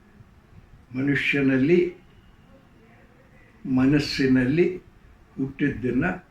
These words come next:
ಅಕ್ಷರ ರೂಪದಲ್ಲಿ ಬರೆದ್ರೆ ಅದು ಸಾಹಿತ್ಯ ಆಗುತ್ತೆ. But ಇಲ್ಲಿ ನನ್ನ ಪ್ರಶ್ನೆ ಏನಪ್ಪ ಅಂದ್ರೆ,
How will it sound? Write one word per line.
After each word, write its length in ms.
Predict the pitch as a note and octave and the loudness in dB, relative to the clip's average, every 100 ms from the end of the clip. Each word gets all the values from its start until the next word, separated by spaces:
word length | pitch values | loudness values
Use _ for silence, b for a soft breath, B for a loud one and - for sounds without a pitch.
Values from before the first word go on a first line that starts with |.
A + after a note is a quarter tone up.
| - D3 | -16 -12
ಅಕ್ಷರ 460 | D3 - G3 D#3+ | -8 -2 0 0
ರೂಪದಲ್ಲಿ 1040 | C#3 B2+ A#2 A2 A#2 C3 F3 F3 - - A2 | 0 0 -2 -6 -6 -2 0 -2 -4 -14 -6
ಬರೆದ್ರೆ 520 | B2 B2+ C3 D3 F#3+ | -2 0 0 0 -2
ಅದು 320 | - A#2 D3+ | -4 -6 -6
ಸಾಹಿತ್ಯ 640 | D3+ B2+ B2 D3 - B2 | -4 -6 -8 -10 -10 -6
ಆಗುತ್ತೆ. 680 | G2+ G2+ F#2 - - - - - - - _ b b b | -4 -4 -8 -12 -18 -20 -18 -20 -20 -20 _ b b b
But 180 | F3+ F3+ | 0 2
ಇಲ್ಲಿ 220 | F3 E3+ | 2 4
ನನ್ನ 340 | B2+ B2 E3+ G#3 | 2 2 0 0
ಪ್ರಶ್ನೆ 520 | - F#3+ - - F#3 | 2 0 0 0 0
ಏನಪ್ಪ 500 | F3 D#3+ E3 D3+ - | 2 2 0 -4 -4
ಅಂದ್ರೆ, 800 | C#3 B2 G#2+ G#2+ A#2+ F#2 G2 D3 | -2 -2 -2 -4 -4 -4 -6 -10